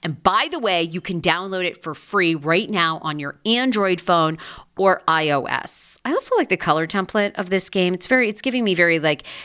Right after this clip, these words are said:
pastel-y vibes. So yeah, I think you're gonna enjoy it too. If you are ready to kick back and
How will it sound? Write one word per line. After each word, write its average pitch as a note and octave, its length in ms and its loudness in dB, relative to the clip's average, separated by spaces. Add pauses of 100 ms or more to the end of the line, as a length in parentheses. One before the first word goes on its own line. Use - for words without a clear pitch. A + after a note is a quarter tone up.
(120)
pastel-y E3 760 0
vibes. D3+ 840 0
So A#3+ 300 2
yeah, B3+ 320 2 (460)
I D4 100 4
think D4+ 180 -10
you're B3+ 100 -4
gonna A3 200 -2
enjoy F3+ 300 0
it D#3+ 160 -2
too. C3 260 -4 (460)
If A#3 160 4
you C4 160 2
are F#4 160 4
ready A#3 320 0
to G#3+ 160 -2
kick D#4 340 -4
back F#3+ 380 2
and F3 120 -4